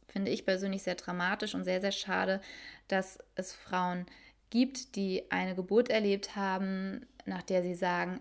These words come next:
"Einmal und nie wieder." Und das ist wirklich, wirklich sehr schade. Und wenn du an so einem Punkt bist und wenn du tief in dir diesen Kinderwunsch noch hast, ein weiteres Kind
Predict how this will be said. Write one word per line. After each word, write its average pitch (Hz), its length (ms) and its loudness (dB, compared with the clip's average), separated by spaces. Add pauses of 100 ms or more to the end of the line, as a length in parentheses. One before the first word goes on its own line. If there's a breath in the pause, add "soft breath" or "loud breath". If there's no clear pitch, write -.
(140)
"Einmal 175 400 2
und - 220 -4 (100)
nie 190 420 6
wieder." 170 520 -2
Und 175 360 -8 (140)
das 185 260 0
ist 190 240 -6
wirklich, 180 560 -4
wirklich 185 360 -6
sehr 185 260 0
schade. 175 720 -4
Und 180 300 -8 (460 loud breath)
wenn 190 240 2
du 185 340 2 (460 loud breath)
an 185 160 -2
so 185 80 -4
einem 190 160 0
Punkt 190 320 -4
bist 233 400 2
und 175 600 -6
wenn 175 320 -4
du 175 320 -4 (300)
tief 262 300 4
in 220 100 2
dir 208 140 4
diesen 196 220 0
Kinderwunsch 220 540 4
noch 185 200 -4
hast, 190 220 -4
ein 185 140 -4
weiteres 190 560 -2
Kind 214 500 -2